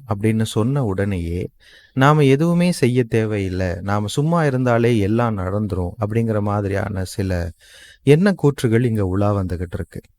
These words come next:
ஆனா உண்மை அது இல்லை. ஈர்க்கிறதுக்கு தான் நாம இங்க நிறைய செயல்கள் செய்ய வேண்டியிருக்கு. அந்த செயல்கள் எல்லாம்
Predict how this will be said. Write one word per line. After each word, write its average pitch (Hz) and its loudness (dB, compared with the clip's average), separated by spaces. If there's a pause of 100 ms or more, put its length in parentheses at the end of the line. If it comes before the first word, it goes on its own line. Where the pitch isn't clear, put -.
(160)
ஆனா 95 -2 (200)
உண்மை 117 0
அது 90 -4
இல்லை. 85 -6 (640)
ஈர்க்கிறதுக்கு 127 0
தான் 110 0
நாம 95 -2
இங்க 90 -4
நிறைய 117 2
செயல்கள் 92 -4
செய்ய 90 -4
வேண்டியிருக்கு. 87 -10 (560)
அந்த 101 -2
செயல்கள் 117 2
எல்லாம் 104 0